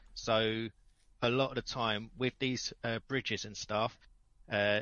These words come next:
sometimes you have to log in to each one. So as you walk around your house, it will, uh, it will lose one and then connect to another, lose one, connect to another. But with the mesh, it, it basically works as, like,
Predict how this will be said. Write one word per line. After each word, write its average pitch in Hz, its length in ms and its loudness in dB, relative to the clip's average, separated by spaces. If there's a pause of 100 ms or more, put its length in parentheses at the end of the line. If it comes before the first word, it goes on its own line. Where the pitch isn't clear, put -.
(140)
sometimes 123 600 -2
you 127 180 -2
have 123 340 -2
to 120 380 -4 (440)
log 127 420 2
in 120 300 0
to - 220 -2
each - 260 -2
one. 120 360 0
So - 260 -2
as 131 240 2
you 131 120 -6
walk 131 300 -6
around 123 320 0
your 113 120 -6
house, 123 480 2 (420)
it 123 160 0
will, 117 360 -2 (320)
uh, 110 300 4
it 123 140 -2
will 120 120 -4
lose 127 320 0
one 117 340 2 (200)
and 113 80 -2
then 110 100 -2
connect - 360 0
to 117 80 -6
another, 110 500 2
lose 120 340 -2
one, 113 340 0
connect - 300 -2
to 117 80 -8
another. 113 380 0 (380)
But 120 100 -2
with 131 220 2
the 117 80 -2
mesh, 120 520 0 (340)
it, 117 300 2 (240)
it - 200 -4
basically 113 340 2
works 117 320 2
as, 110 140 -4
like, 107 160 4